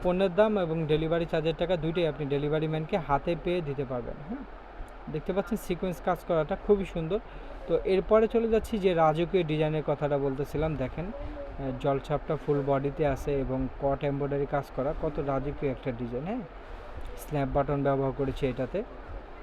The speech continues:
দুই হাজার আঠাশ, টু জিরো টু এইট কোড নাম্বার, এটার দামও তেরোশো পঞ্চাশ টাকা রেখেছি আমরা মাত্র। খুবই সুন্দর ফুল বডিতে যে জলছাপটা দেখেন, আমি আর একটু কাছ থেকে দেখাচ্ছি। দেখেন জলছাপটা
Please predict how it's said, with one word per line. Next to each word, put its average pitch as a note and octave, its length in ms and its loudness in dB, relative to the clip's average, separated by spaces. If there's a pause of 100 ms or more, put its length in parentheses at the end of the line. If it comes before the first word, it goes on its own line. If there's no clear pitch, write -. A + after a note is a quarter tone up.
(720)
দুই E3 100 2
হাজার F3 280 4
আঠাশ, C#3 500 0
টু F#3+ 140 2
জিরো G3 260 4
টু G3 280 4
এইট G#3+ 100 8 (100)
কোড F3 180 0
নাম্বার, G3+ 240 2
এটার D#3 300 2
দামও D3 300 0
তেরোশো D3 360 0
পঞ্চাশ E3 280 -4
টাকা F3+ 220 0
রেখেছি E3 340 0
আমরা F3+ 220 -2
মাত্র। F3 340 -4 (1000)
খুবই G3+ 280 2
সুন্দর C3 380 -4 (160)
ফুল F#3 180 4 (100)
বডিতে D#3 560 2
যে C#3+ 140 2
জলছাপটা C3+ 580 -2
দেখেন, B2 340 -6
আমি C3 200 -4
আর C3+ 60 -4
একটু C#3+ 300 -4 (500)
কাছ D3 320 -4
থেকে C#3+ 220 0
দেখাচ্ছি। B2+ 520 -4
দেখেন D#3+ 300 -6 (540)
জলছাপটা C3 500 -4